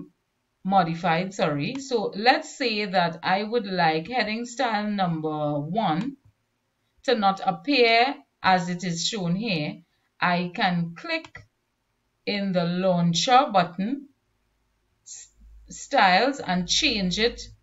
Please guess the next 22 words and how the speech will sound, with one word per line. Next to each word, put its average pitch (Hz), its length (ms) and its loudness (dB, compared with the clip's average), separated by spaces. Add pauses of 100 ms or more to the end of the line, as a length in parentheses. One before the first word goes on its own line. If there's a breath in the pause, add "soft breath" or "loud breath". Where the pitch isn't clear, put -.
to 240 380 -4
any 196 320 -2
other 185 340 2
heading 180 380 -2
that 165 200 -2
I 196 160 0
would 254 180 -2
like. 147 320 0 (420 soft breath)
And 180 260 2
to 202 80 -2
modify 208 680 4
it, 147 340 -2
I 156 180 -2
right 170 580 0
click 311 240 -8
in 185 180 -2
this 170 280 -2
area 143 480 -6 (320 soft breath)
and 156 220 -4
select 151 540 -4 (200)
modify. 151 720 -4 (880)
Modifying 294 960 2